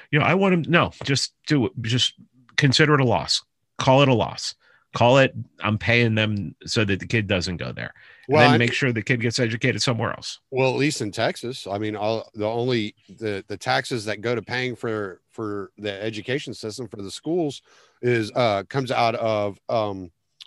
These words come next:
Speaker 2: your, um, uh, property tax. So
Speaker 1: Yeah.
Speaker 2: just wait to buy a piece of property until your kid's out of school. You know,
Speaker 1: Yeah.
Speaker 2: it doesn't even
Speaker 1: You can do
Speaker 2: matter
Speaker 1: that,
Speaker 2: though,
Speaker 1: yeah.
Speaker 2: but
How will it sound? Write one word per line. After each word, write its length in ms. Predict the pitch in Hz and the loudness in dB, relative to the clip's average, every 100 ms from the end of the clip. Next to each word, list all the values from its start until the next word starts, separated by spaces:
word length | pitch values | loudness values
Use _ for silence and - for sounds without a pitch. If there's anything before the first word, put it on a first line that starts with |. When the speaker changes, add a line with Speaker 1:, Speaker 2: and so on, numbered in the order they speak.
| _ | _
Speaker 2:
your, 340 | 113 110 107 98 _ _ - | -6 -2 -2 -4 _ _ -8
um, 360 | 113 95 85 80 _ _ _ _ 120 | -6 -4 -8 -14 _ _ _ _ -4
uh, 200 | 120 90 | -2 -2
property 420 | - 165 196 110 | 0 0 0 -8
tax. 420 | 90 82 - - _ _ _ _ - | -8 -12 -14 -20 _ _ _ _ -8
So 380 | - 151 107 92 | 2 4 4 -2
Speaker 1:
Yeah. 100 | 85 _ _ _ 101 | -12 _ _ _ -6
Speaker 2:
just 280 | 135 - 98 | -4 -4 -4
wait 360 | 104 127 - | -2 -2 -2
to 140 | - 113 | -6 -6
buy 380 | 82 104 113 | -2 0 2
a 40 | 117 | 0
piece 220 | 127 113 | -2 -4
of 100 | 120 | -2
property 380 | 123 123 131 135 | 0 0 -2 -6
until 180 | 131 143 | -4 -4
your 140 | 139 | -4
kid's 200 | 143 143 | -6 -4
out 120 | 151 | -4
of 60 | 143 | -6
school. 320 | - 180 160 _ _ _ _ _ _ _ _ _ _ | -8 -10 -10 _ _ _ _ _ _ _ _ _ _
You 100 | 113 | -2
know, 80 | 139 | 0
Speaker 1:
Yeah. 220 | 160 151 - | 0 -4 0
Speaker 2:
it 140 | 175 | 4
doesn't 180 | 202 233 | 6 6
even 140 | 185 | 4
Speaker 1:
You 60 | 156 | 4
can 120 | 165 | 4
do 40 | 226 | 4
Speaker 2:
matter 40 | |
Speaker 1:
that, 60 | 156 | 4
Speaker 2:
though, 140 | 151 147 | 4 4
Speaker 1:
yeah. 40 | |
Speaker 2:
but 180 | 151 | 2